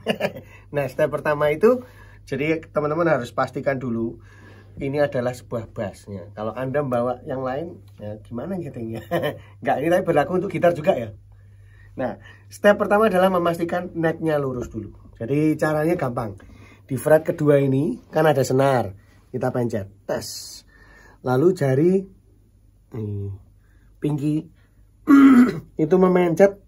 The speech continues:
yang di sambungannya body ini. Hmm, tes, bukan sambungan asmara ya, sambungan body. Lalu telunjukmu ini ngecek,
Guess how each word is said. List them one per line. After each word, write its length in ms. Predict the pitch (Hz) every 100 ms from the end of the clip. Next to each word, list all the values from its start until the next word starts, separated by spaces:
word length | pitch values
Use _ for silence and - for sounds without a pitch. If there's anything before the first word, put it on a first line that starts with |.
| -
yang 80 | -
di 120 | 139
sambungannya 480 | 143 139 127 131 143
body 300 | 135 113 120 107
ini. 80 | 101 98 - _ _ _ _ _ _ _
Hmm, 400 | 117 104 95 95 92 82 107 90 67 - _ -
tes, 320 | - 131 - -
bukan 240 | 120 135
sambungan 400 | 135 135 123 123
asmara 400 | 127 131 143 160
ya, 240 | 131 135
sambungan 480 | 165 131 120 120 139
body. 480 | 131 120 113 170 127 - - _ _ - - _
Lalu 160 | 131 165 175
telunjukmu 500 | 175 165 165 180 165 170
ini 320 | 175 254 370 - _ - _ _ _ _ -
ngecek, 320 | 151 - 151